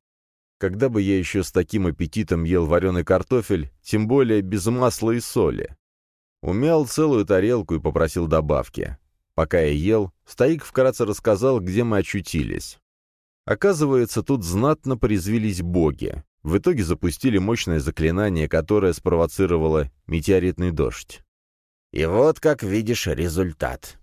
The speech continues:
Почти всё живое уничтожено, а мёртвое разгуливает по миру и добивает тех, кто остался».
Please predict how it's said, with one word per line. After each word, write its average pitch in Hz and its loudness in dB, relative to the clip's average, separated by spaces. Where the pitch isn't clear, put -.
Почти - -6
всё 78 -6
живое 82 0
уничтожено, 71 -4
а 80 -2
мёртвое 87 0
разгуливает 82 -2
по 82 0
миру 92 0
и 85 -2
добивает 87 0
тех, 92 -2
кто 85 0
остался». 80 -4